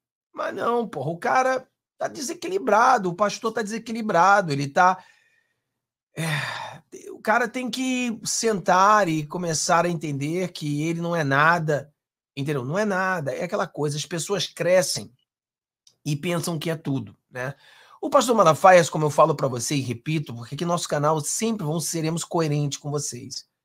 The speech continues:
ele tem feito muitas coisas boas pra direita. Muitas coisas boas.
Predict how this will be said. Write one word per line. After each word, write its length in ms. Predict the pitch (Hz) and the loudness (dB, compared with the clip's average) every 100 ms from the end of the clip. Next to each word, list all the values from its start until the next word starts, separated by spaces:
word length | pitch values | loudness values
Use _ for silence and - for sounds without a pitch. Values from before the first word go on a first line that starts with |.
| _ _ _ | _ _ _
ele 180 | 185 196 | 0 0
tem 160 | 226 185 | 0 0
feito 280 | 220 208 | 0 0
muitas 300 | 208 208 214 | 0 2 0
coisas 420 | - 202 202 190 135 | 2 4 4 2 0
boas 580 | 135 175 190 147 131 | 2 4 4 4 0
pra 180 | - 139 | 0 0
direita. 500 | 131 117 95 - _ _ _ | 0 -4 -8 -14 _ _ _
Muitas 640 | 165 196 226 240 233 208 - | 4 8 8 8 4 0 0
coisas 380 | 180 170 170 | -2 -2 -2
boas. 540 | 123 123 98 82 - | -2 -2 -4 -8 -18